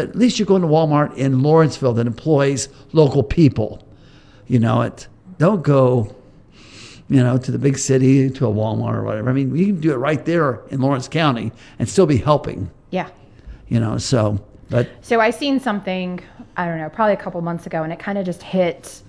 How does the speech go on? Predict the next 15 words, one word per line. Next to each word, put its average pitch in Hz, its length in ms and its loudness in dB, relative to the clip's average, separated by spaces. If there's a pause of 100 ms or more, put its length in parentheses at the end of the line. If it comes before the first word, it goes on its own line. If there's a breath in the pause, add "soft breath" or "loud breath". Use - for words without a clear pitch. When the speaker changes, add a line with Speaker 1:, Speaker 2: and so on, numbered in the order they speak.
(100)
Speaker 2:
it 180 100 2
hit 190 240 -2
me. - 240 -16 (400 loud breath)
Um, 175 440 -4
it 190 140 -4
said, 214 280 0
it, 190 340 -4
it 190 160 -4
said, 175 420 0
"Shop 233 400 0
local, 170 540 -4 (520)
eat 226 220 -4
local, 170 480 -6 (260)
spend 262 420 0
local, 160 480 -6